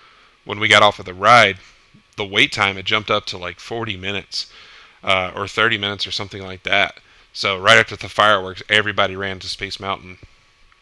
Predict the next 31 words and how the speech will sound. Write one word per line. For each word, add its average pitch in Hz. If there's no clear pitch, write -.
And, 101
uh, 90
Seven 110
Dwarfs 98
Mine 95
Train 92
as 87
well, 95
I'm 87
sure. 92
But, 95
um, 92
but 107
yeah, 131
we, 151
we, 117
uh, 95
got 110
on 135
that 139
one, 131
walked 107
on 117
that 117
one. 117
I 110
walked 123
on 113
Big 107
Thunder, 120
and 98